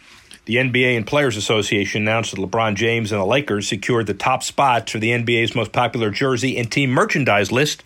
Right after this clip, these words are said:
for the second consecutive year. Number one, obviously, LeBron James. Number two, the Greek Freak with Milwaukee. Number three, the Warriors, Stephen Curry. Four, Jason Tatum of the Celtics. Five,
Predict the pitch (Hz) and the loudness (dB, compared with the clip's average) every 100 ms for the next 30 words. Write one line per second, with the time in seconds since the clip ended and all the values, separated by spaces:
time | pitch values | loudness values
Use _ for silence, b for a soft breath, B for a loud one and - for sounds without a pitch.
0 | B B B B B B B - 139 131 | B B B B B B B -2 0 0
1 | - 180 180 170 175 160 - 147 165 147 | 2 0 2 0 0 0 0 0 2 0
2 | 143 175 151 92 - B B B B B | 0 2 2 0 -8 B B B B B
3 | B - 123 110 107 107 139 143 160 - | B -4 -2 0 0 2 2 2 0 -6
4 | _ B B B B B B 110 110 107 | _ B B B B B B 2 4 2
5 | 104 - 110 107 104 95 104 104 101 113 | 0 0 0 2 2 2 2 2 2 2
6 | 104 95 123 135 - 196 165 147 175 160 | 2 0 0 0 0 0 2 2 2 0
7 | - - 196 220 214 - - - 110 113 | -4 0 2 2 -2 -8 -8 -4 -2 0
8 | 107 101 107 - 139 123 117 101 127 135 | 2 2 2 0 0 0 -2 0 0 2
9 | 120 117 120 120 104 - 107 104 92 113 | 2 2 2 2 0 -2 -2 -2 0 0
10 | 147 151 - 139 147 151 B B B - | 0 -2 -2 2 2 0 B B B -2
11 | 123 113 117 98 127 131 143 139 123 123 | 0 0 -4 -2 0 2 0 0 2 2
12 | 113 107 107 98 139 127 151 143 - 98 | 0 0 0 0 2 2 0 -2 -4 -6
13 | 104 - 123 123 143 131 | -6 -2 2 4 2 -2